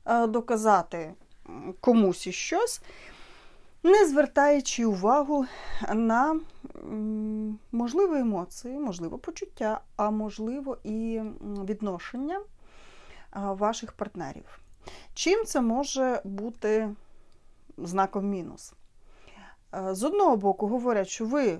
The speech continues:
зможете доказати те, що ви хочете, бо ви лишаєтесь дев'ятки кубків. З іншого боку, у нас показують короля мечів.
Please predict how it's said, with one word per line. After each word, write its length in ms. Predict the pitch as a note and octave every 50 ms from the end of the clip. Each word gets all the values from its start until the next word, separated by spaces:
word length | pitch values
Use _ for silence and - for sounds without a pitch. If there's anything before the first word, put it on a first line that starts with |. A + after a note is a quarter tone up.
| F#3+ A3+
зможете 460 | G3+ G3 A3 A#3 G#3 E3+ E3+ F3+ F3+ - -
доказати 540 | G3+ A#3 A#3 - C4 B3 C4 C4 C4 C#4 C4
те, 180 | - B3 C4
що 200 | C4 - - C4
ви 80 | B3 B3
хочете, 400 | - - C4 C4 - - - G3+
бо 160 | F#3+ G3 G3+
ви 120 | G3 G3+
лишаєтесь 560 | G3+ G3 F#3 - G3+ F#3+ F#3+ F#3 - - F#3 F3+
дев'ятки 460 | F3+ G3+ G3+ F#3+ F#3 - - - G3
кубків. 460 | - - F#3 F3+ - - - F#3+ F#3 -
З 200 | G3+ G3 A3+ A3+
іншого 320 | G3+ F#3 - - A3+ A3+
боку, 360 | A3+ B3+ D4 D4+ - F4 A3+ -
у 80 | -
нас 220 | G#3 F3+ F#3+ A3 -
показують 540 | - - - - G3 G3+ G3+ G#3 F#3+ F3+ -
короля 340 | - F3+ F3 E3+ F3 E3+
мечів. 380 | E3+ E3+ E3 E3 - - C#3+